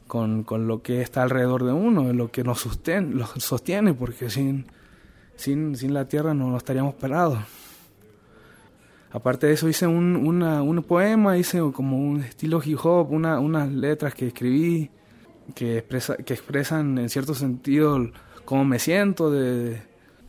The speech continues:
de, de ese cambio, esa justicia social y, y cómo moverse para adelante, ¿no? Vine al Comparte, eh, me invitó mi madre, ya ha sido el segundo año y, y como participante,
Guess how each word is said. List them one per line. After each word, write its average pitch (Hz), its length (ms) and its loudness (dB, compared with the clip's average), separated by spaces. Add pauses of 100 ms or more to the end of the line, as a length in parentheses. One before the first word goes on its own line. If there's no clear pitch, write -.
de, 117 440 -2
de 123 160 -6
ese 120 160 -6
cambio, 135 320 0
esa 123 120 -2
justicia 123 440 -6
social 127 640 -2
y, 110 200 -10 (560)
y 104 300 -10 (1000)
cómo 131 260 -2
moverse 123 540 -4
para 113 160 -8
adelante, 117 500 -4
¿no? 139 160 -8 (720)
Vine 131 220 0
al 180 80 2
Comparte, 175 880 2
eh, 117 340 -8 (580)
me 120 100 -6
invitó 127 260 -4
mi 151 140 2
madre, 156 580 0 (720)
ya 127 240 -4
ha 127 60 -4
sido 139 220 -4
el 131 60 -6
segundo 131 380 -2
año 143 400 -2
y, 120 60 -2
y 113 640 -6 (340)
como 120 220 -4
participante, 127 880 -4